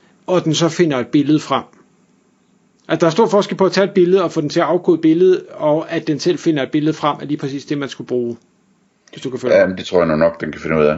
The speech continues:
Speaker 2: Men, men det, det er en, hvad hedder det, det er gætteri.
Speaker 1: Det, og det kan godt være. Og, men, og så kan man sige, "Okay, ja, det er fint nok, men,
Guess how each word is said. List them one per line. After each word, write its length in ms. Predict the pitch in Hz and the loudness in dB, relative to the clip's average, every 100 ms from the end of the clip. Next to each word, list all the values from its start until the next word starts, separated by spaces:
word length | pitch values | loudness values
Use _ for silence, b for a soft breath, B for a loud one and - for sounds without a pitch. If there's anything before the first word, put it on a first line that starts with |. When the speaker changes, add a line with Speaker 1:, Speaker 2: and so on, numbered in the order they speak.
| 87 | -2
Speaker 2:
Men, 200 | 90 85 | -4 -2
men 120 | 87 | 0
det, 280 | 90 101 82 - | 2 2 2 0
det 80 | 95 | 0
er 40 | |
en, 320 | 87 69 69 - | 0 -2 -8 -2
hvad 120 | 87 | 0
hedder 160 | 78 | 0
det, 100 | 80 | -2
det 80 | 98 | -4
er 40 | 92 | 0
gætteri. 400 | 85 82 87 - - | 2 2 0 -4 -8
Speaker 1:
Det, 100 | - - - | -8 -8 -8
og 120 | 202 | -4
det 80 | 208 | 0
kan 80 | 202 | 0
godt 80 | 175 | 2
være. 200 | 170 180 - | 2 0 -6
Og, 200 | - 190 180 | -6 -6 -2
men, 200 | 190 202 | -2 -2
og 140 | 185 | -4
så 80 | 185 | -2
kan 100 | 247 | 0
man 60 | 190 | 0
sige, 180 | 190 214 | 0 0
"Okay, 200 | 220 190 | 0 0
ja, 60 | |
det 120 | 185 | 0
er 40 | 247 | -2
fint 220 | 262 208 | 0 0
nok, 260 | 180 180 196 | 0 0 -2
men, 160 | 190 | -4